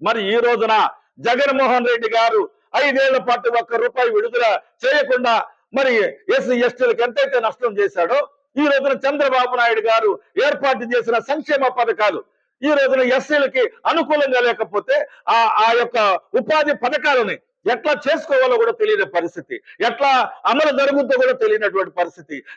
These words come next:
ఎంతమందికి ఇస్తున్నారో కూడా స్పష్టత లేనటువంటి పరిస్థితి. మరి ఈ పరిస్థితుల్లో ఈ పథకాలని కేవలం సబ్సిడీల రూ-, సబ్సిడీల పేరుతో వెనక్కి నెట్టడం, చివరిలో ఇస్తామని చెప్పటం, అదేవిధంగా వాళ్ళకి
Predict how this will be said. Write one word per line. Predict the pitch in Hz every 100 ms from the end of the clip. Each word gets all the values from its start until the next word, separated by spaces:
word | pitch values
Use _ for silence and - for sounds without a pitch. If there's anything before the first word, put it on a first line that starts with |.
| 190 226
ఎంతమందికి | 220 277 294 254 269
ఇస్తున్నారో | 269 262 262 240
కూడా | 247 -
స్పష్టత | 214 - - 202
లేనటువంటి | 202 185 196 170 175
పరిస్థితి. | 165 180 160 139 _ _ -
మరి | 240 247 202
ఈ | 320 302
పరిస్థితుల్లో | 262 247 220 202 240 294 - - 190
ఈ | 285 269
పథకాలని | 247 247 233 214 208 269 302 - _ _ -
కేవలం | 587 571 - -
సబ్సిడీల | 277 294 294 262 247
రూ-, | 247 - 180 160
సబ్సిడీల | 254 285 269 262 254
పేరుతో | 240 226 233 202 - - 208
వెనక్కి | 262 254 262
నెట్టడం, | 254 262 302 294 - _ _ _
చివరిలో | 254 311 320 302 269
ఇస్తామని | - 254 233 240 240
చెప్పటం, | 175 - 139 117 _ _ _ _ _ 202
అదేవిధంగా | 285 311 285 277 262 262 262 254 _ _ 160
వాళ్ళకి | 240 262 214 254